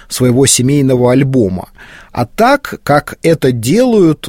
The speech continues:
э, люди, ну, например, контролирующие качество проведения работ, тех или иных. Мы каждый можем себе это представить,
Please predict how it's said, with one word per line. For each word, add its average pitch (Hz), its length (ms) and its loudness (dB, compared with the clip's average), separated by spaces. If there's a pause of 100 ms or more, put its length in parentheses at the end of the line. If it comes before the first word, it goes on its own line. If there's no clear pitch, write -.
э, 113 1080 0
люди, 202 560 2
ну, 147 160 -2
например, 143 800 -2
контролирующие 131 920 0
качество 135 840 -2 (340)
проведения 127 720 0
работ, 143 680 0
тех - 300 -2
или 147 140 2
иных. 143 280 -2
Мы 147 120 -6
каждый 190 400 0
можем 143 500 0
себе 139 300 -2
это 127 120 0
представить, 180 680 -2